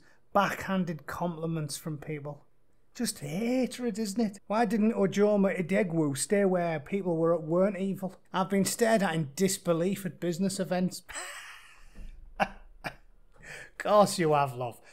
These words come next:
London, it's, like, fifty percent minorities now. So, not really minorities, if you think about it. Diverse. London,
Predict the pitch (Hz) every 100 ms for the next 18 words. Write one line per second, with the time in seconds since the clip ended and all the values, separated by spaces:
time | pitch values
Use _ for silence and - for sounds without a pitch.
0 | - 175 202 220 202 151 131 127 - -
1 | 143 196 180 165 - - - - 220 -
2 | 202 196 190 175 190 170 143 147 151 156
3 | 156 123 117 131 113 - - - - -
4 | - - - 165 151 135 160 170 160 160
5 | 160 160 165 175 170 131 131 135 131 165
6 | 143 135 127 131 147 180 175 147 156 131
7 | 110 - - - _ - - 185 226 214
8 | 208 196